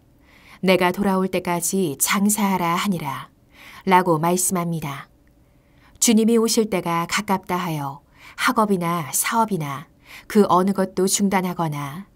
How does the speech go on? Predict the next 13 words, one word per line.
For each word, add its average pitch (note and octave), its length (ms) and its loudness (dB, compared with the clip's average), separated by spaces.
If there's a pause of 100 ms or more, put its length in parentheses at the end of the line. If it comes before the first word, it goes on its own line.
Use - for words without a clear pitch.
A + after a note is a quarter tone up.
소홀히 G3+ 440 2
하지 G3 260 0
말라는 F3+ 520 0 (300)
주님의 F#3+ 500 0
명령인 F3+ 500 0
것입니다. D#3+ 640 -6 (960)
휴거를 A#3+ 400 2
사모한다고 A3 720 0
해서 D#3 520 -4 (320)
장래의 G3 480 2
계획을 G#3 420 2
세우지 A3 380 0
않거나 E3+ 640 -6